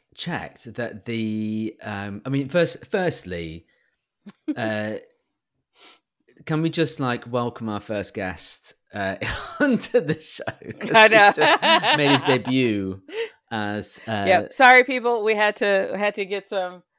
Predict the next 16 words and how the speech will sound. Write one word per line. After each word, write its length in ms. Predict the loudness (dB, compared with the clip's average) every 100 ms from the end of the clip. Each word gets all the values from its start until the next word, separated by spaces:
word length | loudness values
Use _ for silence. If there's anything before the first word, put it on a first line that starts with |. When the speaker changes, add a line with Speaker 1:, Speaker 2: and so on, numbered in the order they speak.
| _ _
Speaker 2:
some, 500 | _ -2 0 0 -4
some 240 | -6 -6 -4
secondary, 840 | -4 -4 -4 -2 0 0 -2 -6 -18 _ _ _ -4
um, 180 | -2 0
help 240 | -2 -2
there. 140 | -2 0
Speaker 1:
We 80 | 4
needed 260 | 4 2
to 60 | -4
fact 260 | -2 0 0
check 220 | -4 -6
a 40 |
few 180 | -6 -6
Speaker 2:
<laughs> 100 | -4
Speaker 1:
things. 200 | -8 -8 -18 _
So 400 | -4 -2 -2